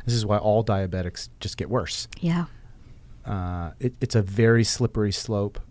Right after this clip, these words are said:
Speaker 1: um, and the only play is offense.
Speaker 2: Mm-hmm.
Speaker 1: And so then you would say, "Well, what is the offense?" And we believe, kind of a, as a, as a continuation over the last three months of content we've been creating,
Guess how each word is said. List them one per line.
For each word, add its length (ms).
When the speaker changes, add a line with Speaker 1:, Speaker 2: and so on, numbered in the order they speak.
Speaker 1:
um, 520
and 440
the 280
only 420
play 460
is 220
offense. 500
Speaker 2:
Mm-hmm. 360
Speaker 1:
And 100
so 100
then 140
you 60
would 100
say, 80
"Well, 140
what 160
is 120
the 160
offense?" 380
And 140
we 120
believe, 460
kind 180
of 100
a, 40
as 140
a, 220
as 140
a 40
continuation 680
over 100
the 60
last 280
three 180
months 240
of 80
content 460
we've 140
been 180
creating, 520